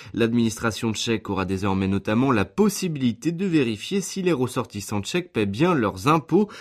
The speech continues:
sur leurs revenus et leurs biens dans la principauté, considérée comme un paradis fiscal.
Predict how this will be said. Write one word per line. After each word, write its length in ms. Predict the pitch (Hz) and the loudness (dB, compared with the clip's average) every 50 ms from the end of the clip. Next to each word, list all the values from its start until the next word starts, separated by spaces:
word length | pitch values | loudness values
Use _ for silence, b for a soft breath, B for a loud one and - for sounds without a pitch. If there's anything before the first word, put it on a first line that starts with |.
| B B B | B B B
sur 240 | B - - 160 147 | B -4 2 4 4
leurs 160 | 127 117 107 | 6 6 4
revenus 480 | 101 123 175 175 135 131 143 180 202 202 | 4 4 4 4 4 2 0 2 4 4
et 240 | 175 135 107 107 107 | 6 6 4 4 2
leurs 600 | 104 101 98 98 98 98 101 101 92 95 85 95 | 2 2 2 4 4 4 2 0 -2 -6 -8 -6
biens 380 | 101 101 110 139 165 196 196 - - | -4 0 4 4 4 4 2 -4 -8
dans 320 | 98 98 92 113 107 107 | -8 -2 0 2 2 4
la 260 | 104 98 95 95 92 87 | 4 2 2 2 0 -2
principauté, 840 | - - - 160 165 - - 175 151 - 165 156 - - 139 120 - B B B B B B | -4 -4 0 0 0 0 -2 -4 0 2 2 2 2 2 0 0 0 B B B B B B
considérée 580 | - 113 - - 107 95 95 90 107 131 131 | -8 -6 -6 -6 -4 -4 -2 0 0 0 0
comme 220 | - - 107 95 95 | -2 -2 -2 -2 0
un 180 | 95 90 90 | 0 -2 -2
paradis 380 | 87 - 107 90 98 98 104 120 | -4 -4 -2 0 0 0 -2 -2
fiscal. 580 | - - 135 120 - - 147 127 113 107 98 | -6 -6 -6 -6 -4 0 2 2 4 2 2